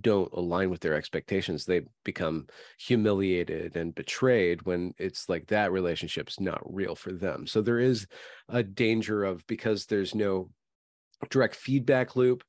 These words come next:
and because I'm being selective with what I'm putting out, because I can only put out so many things, that somebody can form, like, this huge crush on me or, like, this really powerful projection or transference onto me. Um, that is false, but it's them.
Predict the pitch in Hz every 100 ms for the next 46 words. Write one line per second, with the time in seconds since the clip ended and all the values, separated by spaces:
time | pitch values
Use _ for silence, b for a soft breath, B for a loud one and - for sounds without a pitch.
0 | b b b 107 113 113 110 101 98 95
1 | - 98 101 110 90 92 98 87 82 95
2 | 87 95 104 - - - 87 85 92 107
3 | - 95 78 - 90 87 85 101 95 98
4 | - 110 110 95 95 - 104 95 95 82
5 | - - - 90 - - 123 117 - 120
6 | 113 110 107 107 101 87 80 90 87 131
7 | 98 113 110 98 95 - 95 92 - 90
8 | 95 87 101 - 107 92 78 B B -
9 | - 104 92 - 120 110 107 95 92 90
10 | 87 85 - B B B 107 101 95 -
11 | _ 120 120 147 - - 90 85 104 -
12 | - 107 104 117 135 135 117 101